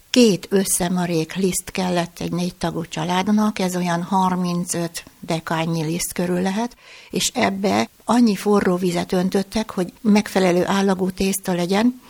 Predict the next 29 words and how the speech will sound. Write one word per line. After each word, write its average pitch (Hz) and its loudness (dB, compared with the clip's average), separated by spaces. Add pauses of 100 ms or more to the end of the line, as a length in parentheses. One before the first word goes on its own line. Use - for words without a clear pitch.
(560)
és 202 2
éppen 226 0
hogy 185 0
állja 185 -2
a 175 -4
keze 170 -4
a 180 -6
melegséget, 170 -2
tehát 180 -6
olyan 175 -2
ötven 180 -2
fokos, 165 -4
hatvan 175 -2
fokos 165 -6
víz 170 -4
volt. 175 -8 (240)
Aztán 190 -4
a 190 2
másik 208 0
titka, 202 -2
hogy 190 -4
pihenjen 175 2
negyed 185 0
órát, 165 -2
húsz - -8
percet, 160 -8 (300)
akkor 190 -4
kialakul 190 -2
a 185 0